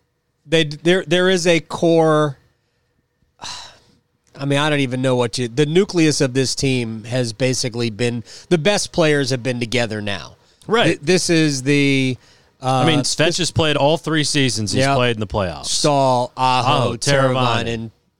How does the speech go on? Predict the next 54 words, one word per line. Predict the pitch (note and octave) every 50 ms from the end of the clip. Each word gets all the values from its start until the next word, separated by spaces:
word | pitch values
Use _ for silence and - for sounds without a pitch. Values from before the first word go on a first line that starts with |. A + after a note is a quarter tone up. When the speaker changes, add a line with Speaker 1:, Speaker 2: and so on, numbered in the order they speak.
| _ _
Speaker 1:
Slavin. | - - - - D3 C#3+ C#3+ C#3+ C3 B2+ C3 B2+
Speaker 2:
Right. | B2+
Speaker 1:
We're | A#2
gonna | A2 A#2 A#2
get, | G#2+ A#2 G#2+ -
talk | B2+ B2 A2
about | B2 A#2 A#2 A2 -
Slavin | - B2 A2+ G#2+ G#2+
in | G#2+ G#2
a | G2+
minute. | G#2 G#2+ G#2+ G#2+ - _ _ _ _ _ _ -
Actually, | B2+ C3 - C#3+
we're | C#3 D#3 F#3+
not | G#3+ E3+
gonna | D#3+ C#3
talk | A#2 C#3 A#2+ A2+
about | A#2 A2+ A2 G#2
Slavin. | - B2+ A#2 A#2 A#2+
We're | B2
gonna | B2
talk | A2+ D3+ C#3+ B2+
about | B2+ B2+ B2 A#2+
the | - A#2
guys | G#2+ B2+ B2 B2+ B2 -
who | B2+ A#2+
stepped | - - - C3+ A#2+ - - B2+
up | A#2 - -
for | A2
Slavin. | - - G2+ F2+ D#2+ - - _ - - - _ _ -
Pesce, | D#3 C#3 B2+ - - C3+ B2 A#2+ A2+ G#2+ _ _ _ _ _ _ _
uh, | - A#2 A#2 A2+ -
yeah, | C3+ C#3 C3 A2
the, | G#2 A2+ - -
the | - C#3+ C3+ B2
Dougie | C3 B2+ C#3 D#3+ D#3 D#3 D#3+ D3
Hamilton. | D3+ C#3 C3 A#2+ B2 A2 - A2+ G2+ G#2+ C3 C3
Speaker 2:
Right, | C3+ C3+ C#3+ - C#3+
Speaker 1:
The-, | D3 F3
Speaker 2:
Fogle. | F3+ E3 D#3 C#3+ A#2+ G#2+ F#2 D#2 D#2 - -
Speaker 1:
These | F3+ G3+ F#3+ F3+
are | G3
the, | E3 F3 C#3
these | D3 E3 F3+ F3 E3
are | E3
the | D3 C#3+
core. | - - - E3 D#3 D#3 D3+ D3
Brock | C3 B2 D#3+ D3+ D#3 D3 -
McGinn, | D3 C#3+ A#2+ C#3 C3+
who | C3 B2+ A#2+ - _ -
has | C3 B2+ A#2+
played | - - C#3 B2+ B2 G#2+
Speaker 2:
Right. | -
Speaker 1:
really | F3+ D3+ A#2 A#2 A#2
well, | A2 A2+ A#2 A2+ A2 A2 G#2